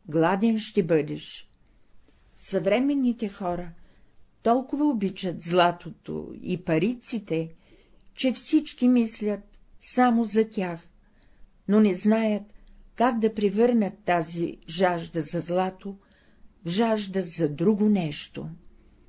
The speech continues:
Алчността, жаждата за злато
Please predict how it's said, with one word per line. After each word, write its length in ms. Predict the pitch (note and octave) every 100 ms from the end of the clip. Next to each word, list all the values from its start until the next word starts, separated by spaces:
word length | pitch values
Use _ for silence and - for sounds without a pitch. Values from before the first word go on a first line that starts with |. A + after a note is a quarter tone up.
| - - _ _
Алчността, 1080 | F3 E3 B2+ - D#3+ D3+ - - - F3+ F#3 _ _ _ - _ _ E3+
жаждата 640 | F3+ A3 A3 G3+ G3 F#3+
за 240 | D3+ E3 D#3
злато 600 | D#3 G3 F#3+ F#3+ F3